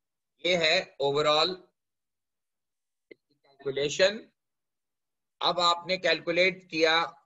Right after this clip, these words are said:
तो फ़ोर्टी आ गया। अब आप पीरियोडिक टेबल में देखेंगे कि फ़ोर्टी इन चारों में से किसका एआर है, तो फ़ोर्टी जो है वो आर्गन का एआर मिलेगा। इसका मतलब ये है कि करेक्ट आंसर will be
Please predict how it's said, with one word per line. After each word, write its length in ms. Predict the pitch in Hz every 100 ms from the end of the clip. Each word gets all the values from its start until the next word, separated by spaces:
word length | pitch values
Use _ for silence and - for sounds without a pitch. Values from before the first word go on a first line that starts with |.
| _ -
तो 180 | 160 156 -
फ़ोर्टी 400 | 160 160 - 196
आ 140 | 175 147
गया। 420 | 131 127 127 - _ _ _ _ _ _ -
अब 140 | 139
आप 160 | 165 170
पीरियोडिक 480 | 165 156 156 170 202
टेबल 260 | 180 175 180
में 200 | 180 170
देखेंगे 400 | 160 160 165 185
कि 120 | 180
फ़ोर्टी 400 | - 160 160 190
इन 260 | 180 185 180
चारों 360 | 165 151 165
में 120 | 170
से 180 | 165 190
किसका 360 | 190 196 - 196
एआर 420 | 180 143 110 92
है, 100 | - _ _ _ _ _ _ _ _ _ _ _ _ _ _ _ _ _ _ _ -
तो 100 | 131
फ़ोर्टी 500 | - 151 151 196 202
जो 120 | 190
है 180 | 175 170
वो 180 | 170 185
आर्गन 580 | - 143 151 175 202
का 100 | 202
एआर 420 | 185 175 170 165 160
मिलेगा। 500 | 151 143 139 151 -
इसका 220 | - 151
मतलब 320 | 143 143 151 139
ये 240 | 143 139
है 80 | 151
कि 300 | - 151 151
करेक्ट 480 | - 143 143 147 135
आंसर 360 | 127 127 143
will 240 | 131 123
be 120 | 131